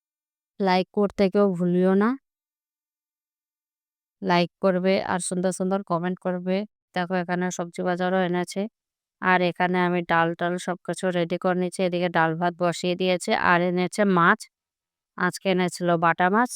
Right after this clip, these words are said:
তো সেই বাটা মাছটা আমি মেখে ধুয়ে রেখেছি। এদিকে দেখো হয়ে গেলে আমার তরকারি রেডি একদম।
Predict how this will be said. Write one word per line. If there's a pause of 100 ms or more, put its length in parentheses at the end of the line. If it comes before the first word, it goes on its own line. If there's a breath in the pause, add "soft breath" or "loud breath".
তো (160)
সেই
বাটা
মাছটা
আমি
মেখে
ধুয়ে
রেখেছি। (140)
এদিকে
দেখো (120)
হয়ে
গেলে
আমার (100)
তরকারি
রেডি (880)
একদম।